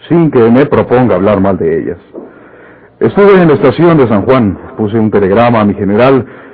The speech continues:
informándole de la última hazaña de ese asesino.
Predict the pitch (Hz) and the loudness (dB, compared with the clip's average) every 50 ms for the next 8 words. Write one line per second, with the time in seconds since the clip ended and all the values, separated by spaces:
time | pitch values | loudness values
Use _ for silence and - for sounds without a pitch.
0 | - - - 123 135 123 123 127 135 151 175 175 165 165 156 151 147 131 127 127 | -16 -6 -2 -2 0 0 2 0 2 2 2 2 2 2 2 4 4 4 4 4
1 | 143 156 120 143 131 120 113 - 135 139 143 131 117 104 104 110 117 113 113 120 | 2 2 2 2 2 2 0 0 0 0 2 2 2 2 2 2 2 2 0 -2
2 | 98 - - 95 - 107 110 101 92 87 85 | -4 -2 -4 -8 -6 -4 -4 -2 -2 -4 -8